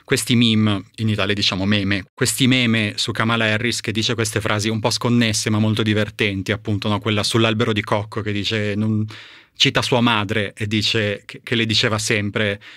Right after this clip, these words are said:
"Non è che siete appena scesi da un albero di cocco". Queste frasi un po' sconnesse, divertenti, appunto, che sono circolate tantissimo online, sono sì state fatte circolare dai repubblicani per delle campagne denigratorie,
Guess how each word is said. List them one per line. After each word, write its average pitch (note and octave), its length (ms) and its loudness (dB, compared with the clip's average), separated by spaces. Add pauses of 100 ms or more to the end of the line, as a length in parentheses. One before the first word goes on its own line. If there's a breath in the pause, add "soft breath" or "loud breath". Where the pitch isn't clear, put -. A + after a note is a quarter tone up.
"Non C3 120 2
è F3 60 2
che - 100 0
siete A#2 200 0
appena A2+ 240 2
scesi A2 340 2
da G#2+ 100 2
un G#2+ 60 2
albero G#2 300 0
di G2+ 80 -8
cocco". - 480 -8 (320)
Queste - 240 0
frasi C3+ 220 2
un A#2+ 80 2
po' B2+ 100 -2
sconnesse, B2+ 460 0
divertenti, A2 560 0
appunto, A2 480 -2 (120)
che A#2+ 120 -2
sono C#3 260 4
circolate B2 560 0
tantissimo A2 840 -2
online, A#2 540 2 (240 loud breath)
sono A2 280 -2
sì F3 160 2
state B2 260 -2
fatte A2+ 240 -2
circolare A2+ 460 0
dai A#2+ 140 2
repubblicani G#2+ 640 -2
per A#2 240 0
delle G2+ 240 -2
campagne G2+ 560 -2
denigratorie, G#2+ 800 0